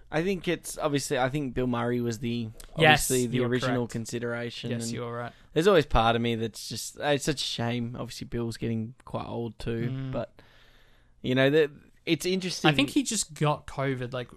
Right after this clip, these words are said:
Speaker 2: right as they were about to shoot this. I think
Speaker 1: Yeah.
Speaker 2: that's the main reason why he
Speaker 1: I
Speaker 2: couldn't
Speaker 1: think
Speaker 2: do
Speaker 1: it's,
Speaker 2: it.
Speaker 1: it's quite funny, though, because Wes Anderson films are so definitively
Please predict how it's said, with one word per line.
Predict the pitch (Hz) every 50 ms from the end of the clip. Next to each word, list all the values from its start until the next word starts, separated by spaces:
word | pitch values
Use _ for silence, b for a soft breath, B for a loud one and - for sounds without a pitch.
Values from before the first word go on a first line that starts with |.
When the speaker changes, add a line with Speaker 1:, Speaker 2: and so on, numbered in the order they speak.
| - -
Speaker 2:
right | 147 143 143 143 135 135
as | 135 127 123
they | 131
were | 123
about | 117 117 120 - -
to | 120
shoot | - - - 120 117 - -
this. | 120 120 - -
I | 143
think | 143 151 143
Speaker 1:
Yeah. | 139
Speaker 2:
that's | 127 113 -
the | - 131
main | 123 120 120 117 113 117 117 113
reason | 117 117 117 120 123 120
why | 120 117
he | 117 117
Speaker 1:
I | 139 151
Speaker 2:
couldn't | 143
Speaker 1:
think | 180 226 233
Speaker 2:
do | 226 -
Speaker 1:
it's, | - - -
Speaker 2:
it. | - - -
Speaker 1:
it's | - 135 - -
quite | - - 180 185 165 -
funny, | - - - - - 131 127 - - - 104 110 - -
though, | 57 50 57 62 60 143 - b b b b b b b b b _
because | - - - 147 135 117 117 - - - - - -
Wes | 107 143 143 139 -
Anderson | 147 139 139 135 131 123 127 127 117
films | - 135 127 123 120 110 - - -
are | - 131 127 123 131
so | - - - - - - 156 147 143 143 143 139
definitively | 123 113 135 120 - - - 139 131 131 123 117 123 117 135 139 123 123 127 127 127 120 -